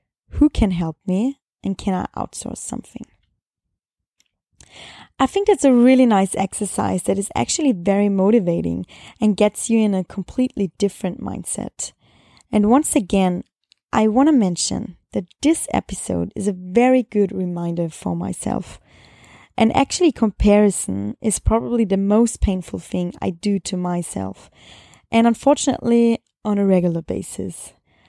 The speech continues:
I'm a work in progress myself, and I'm not perfect. Or not at all. I mean, I, sometimes I wish to be perfect. Um,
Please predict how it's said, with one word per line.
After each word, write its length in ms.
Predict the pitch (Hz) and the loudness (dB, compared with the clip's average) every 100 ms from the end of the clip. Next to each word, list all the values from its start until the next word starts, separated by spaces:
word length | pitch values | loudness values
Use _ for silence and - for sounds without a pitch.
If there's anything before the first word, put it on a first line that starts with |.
| _ _ _ - | _ _ _ 2
I'm 400 | 220 220 233 240 214 | 4 6 4 2 0
a 80 | |
work 320 | 190 196 196 - | 0 2 0 -4
in 140 | 190 | -4
progress 600 | - 180 175 180 170 - | 0 0 0 -2 -2 -4
myself, 760 | 175 175 - 185 - 185 - _ - | -2 -4 -2 -2 -2 -8 -14 _ -6
and 460 | 220 196 190 190 - _ _ _ _ _ - | 0 0 0 -4 -10 _ _ _ _ _ 0
I'm 260 | 202 202 | 2 2
not 300 | 202 208 214 | 2 2 2
perfect. 800 | - 185 185 - 190 - - - - _ _ _ _ _ - | 2 0 0 -8 -8 -10 -16 -18 -18 _ _ _ _ _ 0
Or 100 | 220 | 4
not 160 | 254 | 6
at 100 | 262 | 6
all. 280 | 214 240 185 - | 4 4 2 0
I 80 | 226 | 0
mean, 140 | 226 | 2
I, 140 | 214 214 220 - | 2 0 -6 -12
sometimes 400 | - 247 247 254 | -6 -4 -2 0
I 100 | 208 | 2
wish 420 | 202 175 226 247 - | 0 2 2 0 -2
to 80 | 185 | -6
be 120 | 180 | -4
perfect. 720 | - 170 170 - 208 - - - - - - _ - | -2 -2 -2 -2 -2 -4 -14 -20 -20 -20 -20 _ 2
Um, 440 | 220 214 214 214 | 4 4 2 0